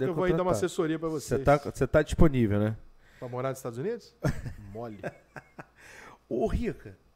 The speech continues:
Speaker 2: muita gente falando de futebol, mas eu quero voltar numa histo-, numa situação que é realmente a única coisa que a-, me deixou em dúvida até hoje. É, você
Speaker 1: A única coisa na sua vida que você
Speaker 2: Não,
Speaker 1: ficou
Speaker 2: não,
Speaker 1: em dúvida?
Speaker 2: não,
Speaker 1: Ah,
Speaker 2: em
Speaker 1: bom.
Speaker 2: você, em você, sobre o seu trabalho.
Speaker 1: Caralho,
Speaker 2: Como eu te falei, que eu
Speaker 1: que
Speaker 2: te
Speaker 1: homem
Speaker 2: acompanho pra
Speaker 1: inseguro.
Speaker 2: caramba.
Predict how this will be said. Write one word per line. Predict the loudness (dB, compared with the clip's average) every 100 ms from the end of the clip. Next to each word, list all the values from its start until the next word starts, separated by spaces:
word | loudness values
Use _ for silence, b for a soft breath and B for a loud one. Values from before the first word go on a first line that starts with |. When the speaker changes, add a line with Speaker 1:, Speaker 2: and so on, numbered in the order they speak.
| _ -20
Speaker 2:
muita | -18 -12 -10
gente | -8
falando | -4 -2 -2
de |
futebol, | -8 -4 0 0
mas | 0
eu |
quero | 0 -2 0
voltar | -2 -4 -6
numa | -6 -8
histo-, | -10 -12 -12 -10
numa | -8 -8
situação | -6 -4 -4 -4 -8 -8
que | -6 -4 -4 b b b -2
é | 0
realmente | 2 0 -2 -2 0
a | 0
única | -2 -4 -6
coisa | -2 -2 -4
que | 0 0
a-, | 0 -4
me | -10 -2
deixou | -2 -2 -2
em |
dúvida | 0 0 0
até | -2 0
hoje. | 0 0 -2 -6 b b b b b 2
É, | 4 6 6 4 0 -12
você | -4 0 2
Speaker 1:
A | 2
única | -2 -6
coisa | -10 -10
na | -10
sua | -10
vida | -10 -10 -10
que | -8
você | -4
Speaker 2:
Não, | 0
Speaker 1:
ficou | 2
Speaker 2:
não, |
Speaker 1:
em | 4
dúvida? | 6
Speaker 2:
não, | 6
Speaker 1:
Ah, | 4
Speaker 2:
em |
Speaker 1:
bom. | 2
Speaker 2:
você, | 0 -2 0 0
em |
você, | 0 -2 -4 -4
sobre | -6 -6
o |
seu | -8
trabalho. | -4 -2 -2 -4
Speaker 1:
Caralho, | -4 -4 -4 -2
Speaker 2:
Como | 0
eu | 0
te |
falei, | 4 4 4
que | 0
eu |
Speaker 1:
que | 0
Speaker 2:
te |
Speaker 1:
homem | 0 2
Speaker 2:
acompanho | 2 2
pra | 0
Speaker 1:
inseguro. | 0 0 0
Speaker 2:
caramba. | -2 -6